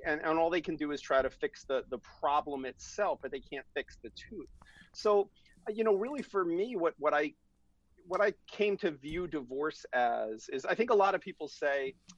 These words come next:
you know, and it's easy to say, um, "Well, we're getting divorced because he's sleeping with his secretary," or "We're getting divorced because, uh, she took all the money out of our bank accounts," or, you know, w-, any of the number, other big reasons that you're infidelity,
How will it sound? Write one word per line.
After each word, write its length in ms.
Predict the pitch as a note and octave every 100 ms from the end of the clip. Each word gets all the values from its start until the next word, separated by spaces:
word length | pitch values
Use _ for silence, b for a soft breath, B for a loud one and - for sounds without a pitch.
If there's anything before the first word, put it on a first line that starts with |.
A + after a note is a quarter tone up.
| _ _
you 140 | D3 C#3+
know, 180 | C3
and 100 | C3
it's 160 | C#3+ - G#3
easy 260 | G#3 E3+
to 100 | C#3
say, 600 | B2+ - B2+ B2 A#2 A#2 -
um, 500 | A#2+ A#2 A#2+ B2 B2
"Well, 160 | B2 D3+
we're 140 | E3+
getting 260 | F3+ F3+ E3
divorced 360 | D3+ E3 D#3
because 260 | D#3 D#3 C#3
he's 280 | D3+ C3+ -
sleeping 300 | G#3+ G3 F3+
with 80 | D#3+
his 140 | C#3+
secretary," 640 | D3+ - B2 A#2 A2+ A#2 A#2
or 120 | A#2+
"We're 100 | C#3+
getting 200 | F3+ F#3+
divorced 360 | D#3+ F3+ E3 -
because, 480 | D3+ D#3 D3 -
uh, 120 | D3+ C3+
she 160 | E3
took 180 | - F3+
all 80 | F3+
the 80 | F3
money 220 | F3 E3
out 80 | D3+
of 80 |
our 100 | C#3+
bank 240 | C#3 C#3+ C3+
accounts," 480 | - - A2+ A2 -
or, 240 | C#3 B2 A#2 b b b _
you 100 | D3
know, 280 | D3 C3+ -
w-, 300 | C#3+ - - - -
any 160 | A3 G3+
of 80 | F#3
the 60 |
number, 420 | F3+ F3+ E3+ D#3 C#3
other 160 | E3 D#3+
big 280 | C3+ E3 C3
reasons 520 | B2 D3 D3+ D3 C3+ B2
that 120 | C3+
you're 200 | B2 A#2+
infidelity, 840 | C#3 C#3 B2+ A#2+ C3 B2+ B2